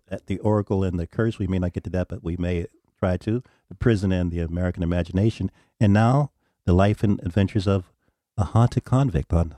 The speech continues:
Halloween. I mean, this is no fantasy. This is a real, r-, a real life, uh, um, mirrors of, mirrors of drama and pathos and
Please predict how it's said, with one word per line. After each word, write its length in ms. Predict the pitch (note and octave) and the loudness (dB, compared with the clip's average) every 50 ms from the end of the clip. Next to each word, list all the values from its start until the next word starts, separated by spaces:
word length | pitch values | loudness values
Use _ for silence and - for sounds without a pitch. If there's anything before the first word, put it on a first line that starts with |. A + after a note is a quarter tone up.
| _ - | _ -2
Halloween. 640 | - G#2 A#2 B2 A2 G2+ A#2+ - A#2+ E2+ C#2+ - _ _ _ _ _ _ - | 0 0 2 2 2 2 2 0 0 -4 -6 -10 _ _ _ _ _ _ 2
I 60 | A2+ | 4
mean, 80 | G#2+ G2 | 4 6
this 200 | - - - - | 4 2 2 0
is 80 | D#3 C3 | 2 4
no 120 | C3 G#2 | 4 4
fantasy. 520 | - - C3+ D#3+ F#3+ F#3+ - - - F2+ | 4 4 2 4 4 4 2 2 0 0
This 220 | F2 A#2+ G#3 - - | 2 2 -2 0 0
is 120 | B2+ G#2+ | 2 4
a 80 | G2+ F#2+ | 4 4
real, 340 | F#2+ G#2+ G#2+ G#2+ A2+ B2+ - _ _ _ _ _ - | 4 4 2 2 2 0 -4 _ _ _ _ _ -2
r-, 240 | A2+ G2+ G#2 A2+ - | 2 2 2 2 2
a 120 | C#3+ G#2+ G#2+ | 2 2 2
real 220 | A2+ B2 C3+ C3+ | 4 2 4 4
life, 300 | C3 B2+ C3 C3 B2 - - C3 | 2 2 2 0 0 -2 0 0
uh, 280 | B2 B2 A#2+ A#2 A2+ - _ _ _ _ _ _ _ _ _ _ _ _ C3 | 2 2 2 0 -2 -4 _ _ _ _ _ _ _ _ _ _ _ _ -4
um, 440 | G#2+ G#2+ A2+ G#2 A2 G#2 G2 - - - | -2 0 0 0 0 -2 -4 -6 -4 0
mirrors 520 | A#2 A2+ B2 B2+ C3 C3 B2+ B2 A2+ - | 4 6 6 6 8 6 4 4 2 0
of, 320 | A#2+ A2 G2+ - - - A2 | -2 -4 -4 -6 -12 -4 0
mirrors 320 | A2+ A#2+ B2+ B2+ A#2+ G#2 | 2 4 4 4 4 4
of 120 | G2+ G2 | 2 0
drama 340 | G2 - A2+ A2+ A#2+ B2+ A#2+ | 2 2 2 4 4 4 4
and 160 | G#2 F#2+ F2+ | 2 2 0
pathos 640 | - A#2+ A2+ A#2 B2 - B2+ C3 C3+ C3 B2 - - | 2 2 2 2 2 2 2 4 4 2 0 -2 -6
and 200 | G#2 - - - | -6 -6 -6 -12